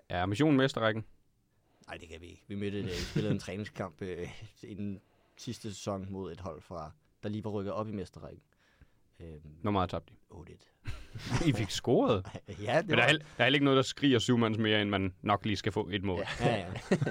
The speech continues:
Speaker 3: Jeg tænker
Speaker 2: jeg
Speaker 3: ikke, der er
Speaker 2: tror,
Speaker 3: mange nul nul-kampe,
Speaker 2: den
Speaker 3: er der?
Speaker 2: Vi spiller faktisk nul nul i,
Speaker 3: Nå.
Speaker 2: i første kamp i år. Øh,
Speaker 1: Ej,
Speaker 2: der
Speaker 1: hvor
Speaker 2: var
Speaker 1: kedeligt.
Speaker 2: en uskarp angriber foran.
Speaker 1: <laughs> Hedder han Master Krak?
Speaker 2: Ja, det gør han.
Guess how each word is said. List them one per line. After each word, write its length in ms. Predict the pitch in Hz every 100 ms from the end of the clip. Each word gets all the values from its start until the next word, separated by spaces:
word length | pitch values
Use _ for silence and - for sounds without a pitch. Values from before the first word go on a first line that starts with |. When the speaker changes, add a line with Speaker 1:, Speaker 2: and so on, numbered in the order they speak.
| 107 - - - - -
Speaker 3:
Jeg 80 | 156
tænker 360 | 180 131 127
Speaker 2:
jeg 80 | 120
Speaker 3:
ikke, 100 | 135
der 60 | 170
er 40 |
Speaker 2:
tror, 0 |
Speaker 3:
mange 180 | 139 131
nul 160 | 123 135
nul-kampe, 440 | 113 113 104 104
Speaker 2:
den 80 | 120
Speaker 3:
er 40 |
der? 640 | 120 - - _ _ _ 117
Speaker 2:
Vi 60 |
spiller 200 | 113 131
faktisk 180 | 131 147
nul 180 | 143 147
nul 200 | 135 131
i, 240 | 127 113
Speaker 3:
Nå. 160 | 110 -
Speaker 2:
i 40 |
første 260 | 101 127 -
kamp 160 | 120 113
i 40 |
år. 180 | 107 92 - _ _ _ -
Øh, 60 | 101
Speaker 1:
Ej, 60 | 95
Speaker 2:
der 100 | 92
Speaker 1:
hvor 80 | 101
Speaker 2:
var 100 | 98
Speaker 1:
kedeligt. 420 | - 110 117 104 107
Speaker 2:
en 80 | 110
uskarp 380 | 110 107 113 101
angriber 500 | 95 104 101 95 95
foran. 340 | - 98 92 - - 185 - 196 190 147 185
Speaker 1:
<laughs> 720 | - - 120 107 - - -
Hedder 180 | 131 98
han 160 | 98
Master 240 | 98 95 -
Krak? 200 | 101 95 104
Speaker 2:
Ja, 100 | 98
det 120 | 92
gør 100 | 85
han. 140 | 82